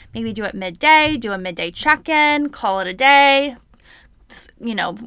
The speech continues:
wrap your fingers of it and, what I, what I say, wrap your fingers of it, snap your fingers or wipe your hands clean of it and move on, okay? So just go in there, check, and get out, because that's just, that's just silly, my friends. Millennial women, the most stressed right now, and I know we have a lot on our plates.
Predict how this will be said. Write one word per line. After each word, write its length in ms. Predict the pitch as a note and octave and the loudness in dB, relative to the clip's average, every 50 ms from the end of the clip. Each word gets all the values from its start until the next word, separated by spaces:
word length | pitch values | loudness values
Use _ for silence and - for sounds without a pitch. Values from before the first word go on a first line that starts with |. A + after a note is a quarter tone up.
| - F#3+ - | -16 -16 -16
wrap 260 | - G#3 A3 G#3+ G#3+ | -6 -4 -4 -4 -2
your 80 | G#3+ G#3 | -6 -10
fingers 400 | - D4+ C#4+ D4 C#4+ D4 C#4+ C4+ | -8 -6 -6 -4 -4 -4 -2 0
of 140 | C#4 C4+ C4+ | 0 0 2
it 260 | C4+ C4+ C4+ C4 - | 2 2 2 2 2
and, 440 | - G#3 G3+ G3+ G3 F#3+ F#3+ F#3+ G3 - _ _ - G#3+ - - - - _ | 0 0 2 2 0 -2 -6 -10 -14 -16 _ _ -20 -20 -20 -20 -20 -18 _
what 120 | A#3 G#3+ | -12 -12
I, 160 | G3+ F#3+ F3 - A3+ - _ | -10 -10 -12 -14 -18 -18 _
what 140 | F4 F4+ | -12 -10
I 80 | D#4 A3 | -8 -8
say, 160 | F3 - - | -8 -10 -12
wrap 220 | - - - - - | -10 -10 -12 -10 -12
your 100 | A3+ G3 | -14 -14
fingers 340 | - G#3+ F#3 F#3+ - - | -12 -14 -14 -14 -12 -12
of 80 | - - | -10 -10
it, 120 | - - - - - - - - - - _ | -10 -12 -12 -16 -18 -16 -16 -16 -18 -18 _
snap 400 | - - C#4 C#4 C4 C4+ - D4+ | -8 -4 2 4 4 2 2 0
your 120 | C4 B3+ | -4 -6
fingers 460 | A#3+ - C#4 C4+ C4+ C#4 C4+ B3+ A3+ | -4 -4 -4 -2 0 0 0 0 0
or 240 | A3 G3+ G3+ G3 G3 | -2 -2 -2 -4 -6
wipe 300 | G3 G#3+ G#3 A#3 A#3+ A#3+ | -10 -4 0 0 0 0
your 100 | B3 B3+ | -2 -6
hands 200 | B3+ B3 A#3 A#3 | -6 -6 -6 -8
clean 260 | - - C#4+ C4 B3+ | -8 -8 -8 -4 -4
of 80 | B3+ A#3+ | -2 2
it 160 | B3 A#3 - | 2 2 2
and 100 | G#3 G#3 | 0 -6
move 200 | G3+ G3 F#3 F3 | -6 -8 -6 -6
on, 300 | F3 D#3+ D#3 - G#3 G#3 G#3+ | -6 -6 -6 -8 -8 -8 -12
okay? 340 | - F#3 - G#3 G3+ G#3 G#3 F#3 - _ _ _ _ _ _ _ _ - - - | -12 -6 0 0 0 0 0 -6 -12 _ _ _ _ _ _ _ _ -20 -20 -14
So 100 | - A#3 | -14 -12
just 260 | A3+ - A3+ A3+ - | -10 -8 -8 -8 -2
go 160 | - A#3+ C4 | -2 0 0
in 120 | C#4 C#4+ C#4 | 2 0 0
there, 220 | C#4 C4 B3 B3 | 0 0 -2 -2
check, 380 | B3 - - B3 A3+ A3+ - - | -4 -4 -2 -2 -2 -2 -4 -10
and 80 | A3 | -14
get 120 | F#3+ G3 G3 | -12 -8 -6
out, 280 | F3+ E3+ E3+ - - - - - - - - _ | -4 -4 -4 -6 -8 -12 -20 -20 -20 -20 -20 _
because 180 | _ - C4 | _ -8 -4
that's 180 | C4+ E4+ F4 - | -4 -4 -4 -4
just, 260 | F#4+ F4 - - - _ | -6 -6 -6 -8 -12 _
that's 180 | - D#4 D4+ - | -8 -8 -8 -8
just 180 | - A3 - - | -8 -10 -10 -8
silly, 220 | - F3 E3+ - | -8 -8 -8 -8
my 140 | F3 F3+ G3 | -8 -12 -12
friends. 400 | - - G3+ F#3+ F#3 G3 F#3+ - | -8 -6 -6 -4 -4 -6 -8 -8
Millennial 460 | A#3 B3 C#4 D#4 D#4+ E4 E4 D#4 D4+ | -6 -4 -4 -4 -2 -2 -2 -4 -2
women, 300 | C#4+ C#4+ C#4+ C#4 D4 C#4 | -2 -2 -2 -2 -2 -2
the 60 | B3 | -4
most 220 | A3 G#3+ G#3 A3+ A3+ | -6 -6 -8 -10 -10
stressed 300 | - - A#3 A#3 - - | -8 -8 -8 -8 -8 -8
right 120 | B3+ B3 | -8 -6
now, 220 | B3+ B3+ A#3+ B3 | -4 -4 -4 -2
and 120 | A#3+ - A#3 | -4 -4 -4
I 100 | A#3 A#3+ | -4 -4
know 140 | B3+ C#4+ D4+ | -4 -4 -4
we 100 | D#4 C#4 | -6 -6
have 160 | B3 C4+ A#3 | -6 -6 -6
a 40 | A3 | -6
lot 160 | G3+ F#3+ G3+ | -6 -6 -4
on 80 | F#3+ | -4
our 100 | F#3 F#3 | -6 -8
plates. 520 | F3+ _ - C4 B3+ B3 B3 B3 - - | -8 _ -6 -6 -4 -4 -8 -10 -12 -16